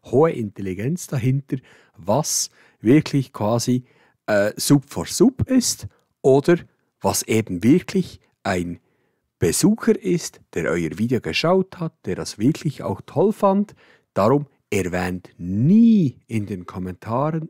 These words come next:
irgendwas, was nach Sub for Sub aussieht.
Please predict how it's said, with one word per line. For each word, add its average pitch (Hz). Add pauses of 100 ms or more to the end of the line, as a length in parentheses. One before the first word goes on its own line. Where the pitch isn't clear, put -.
irgendwas, 131
was 101
nach 104
Sub 98
for -
Sub -
aussieht. -